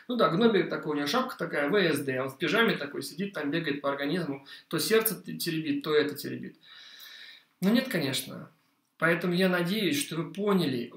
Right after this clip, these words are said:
важность когнитивной терапии, важность психотерапии в правильном направлении. Потому что если вы будете по-прежнему писать на форумах «Тахикардия опасна», «Экстрасистолы лечение»,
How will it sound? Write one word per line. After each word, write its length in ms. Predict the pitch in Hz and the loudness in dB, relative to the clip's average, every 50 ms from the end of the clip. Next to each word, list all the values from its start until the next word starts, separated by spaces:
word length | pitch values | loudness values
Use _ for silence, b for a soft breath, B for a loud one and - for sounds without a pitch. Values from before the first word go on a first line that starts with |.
| - - | -10 -4
важность 520 | 160 170 185 196 214 208 190 180 165 - | 0 2 4 4 4 4 2 0 0 -2
когнитивной 640 | - 170 147 143 147 143 - - 165 151 143 139 135 | -4 -6 -10 -8 -8 -8 -6 -6 -4 -2 -2 -2 -4
терапии, 640 | - 147 139 135 131 131 - 185 202 214 196 170 139 | -4 -4 -4 -4 -6 -6 -4 -4 -2 -2 0 0 0
важность 580 | 139 143 151 175 190 190 180 175 165 156 - - | 0 2 4 4 4 4 2 2 -2 -4 -4 -6
психотерапии 1160 | - - 180 170 175 165 - 165 156 151 147 147 - - 208 226 214 185 147 143 139 120 b b b b b b b b | -6 -4 -4 -4 -6 -6 -6 -6 -4 -4 -4 -6 -6 -4 -4 -2 0 0 0 0 -2 -4 b b b b b b b b
в 140 | b - - | b -12 -6
правильном 520 | - 160 170 185 208 208 202 202 202 202 | -2 0 2 4 4 4 2 2 2 2
направлении. 800 | 190 180 180 185 180 180 180 180 175 160 143 127 117 - - - - | 2 0 0 0 0 0 0 0 0 0 0 -2 -4 -6 -10 -10 -8
Потому 320 | - 147 151 156 165 175 | -6 -2 -2 0 0 0
что 160 | 165 - - 160 | -2 -2 -4 -2
если 320 | 170 190 185 185 - 170 | 0 0 0 0 -2 -4
вы 80 | 165 160 | -6 -4
будете 320 | 165 170 165 156 - 160 | -4 -4 -4 -4 -4 -6
по-прежнему 840 | - 170 156 - - 170 185 190 190 185 160 151 139 123 - - - B B B B B B B B B B | -4 -4 -4 -2 0 2 4 4 4 2 0 -2 -4 -6 -8 -10 -16 B B B B B B B B B B
писать 440 | - 170 160 - - 185 180 170 175 | -2 2 4 4 6 6 4 2 2
на 120 | 170 156 | 0 -2
форумах 680 | 156 - 170 165 170 160 151 143 143 143 139 - B B B B B _ _ - | -2 0 2 2 2 4 4 2 2 0 0 -6 B B B B B _ _ -12
«Тахикардия 720 | - - 147 143 139 139 135 135 139 143 160 156 147 147 | -8 -4 -4 0 0 2 0 0 0 0 0 2 2 2
опасна», 640 | 143 143 143 143 139 139 139 - 131 117 117 - - - _ _ _ _ _ _ | 4 4 6 6 6 6 4 2 -2 -4 -8 -8 -12 -16 _ _ _ _ _ _
«Экстрасистолы 880 | - 139 131 - - - 147 139 143 - - 156 - - - 156 143 143 | -4 -2 -2 -2 -2 -2 -2 -2 -2 -2 -2 -2 -4 -4 -6 -2 2 2
лечение», 680 | 143 139 - - 156 143 143 143 127 120 120 120 120 | 2 4 2 2 4 4 4 4 2 0 -4 -6 -8